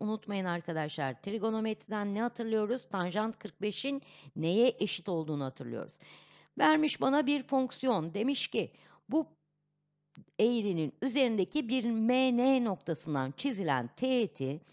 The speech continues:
x ekseni ile pozitif yöndeki yaptığı açı, e, kırk beş dereceymiş. Şimdi neyi biliyorum? F'in M'deki değerinin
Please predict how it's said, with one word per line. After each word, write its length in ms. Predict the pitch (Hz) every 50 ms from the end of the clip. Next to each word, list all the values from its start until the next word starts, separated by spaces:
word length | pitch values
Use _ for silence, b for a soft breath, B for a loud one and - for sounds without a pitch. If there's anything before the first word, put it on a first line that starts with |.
| B B B B B _ -
x 300 | 294 320 247 - - 262
ekseni 400 | 220 208 - - 190 156 151 139
ile 420 | 127 120 120 151 196 233 254 269 B B B B _ -
pozitif 500 | - 285 302 240 254 - - 175 - -
yöndeki 440 | 202 233 233 220 190 143 131 - 175
yaptığı 540 | 190 240 247 240 - - - 185 165 - -
açı, 540 | 233 254 247 - - - 254 269 294 294 294 b b b b b b b b _ -
e, 40 | 160 175 175 170 160 160 156 156 147
kırk 240 | - - - - -
beş 260 | 233 208 185 - -
dereceymiş. 640 | - 151 135 127 117 - 127 110 - - - - - -
Şimdi 380 | - - - 349 320 302 277 262
neyi 220 | 269 277 302 311
biliyorum? 420 | 285 277 254 240 208 185 190 202 233 B B B B B B _ - 220
F'in 240 | 247 - - 302 302
M'deki 720 | 294 269 240 220 220 233 240 240 214 254 254 - - -
değerinin 480 | 247 269 247 247 226 214 240 277 285